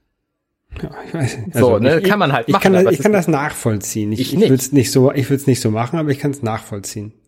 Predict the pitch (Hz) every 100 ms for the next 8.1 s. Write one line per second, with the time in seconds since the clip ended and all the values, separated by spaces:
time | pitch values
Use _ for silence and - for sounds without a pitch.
0 | _ - 127 - 160 160 147 147 208 160
1 | 131 113 113 113 110 123 113 110 107 110
2 | 170 202 190 - 151 143 147 151 151 _
3 | _ _ _ _ _ _ _ - 120 113
4 | 117 110 131 175 104 - 92 - - -
5 | 107 110 110 107 101 107 _ _ _ _
6 | _ _ _ - - _ _ _ _ _
7 | _ _ _ _ - 107 - - - -
8 | 143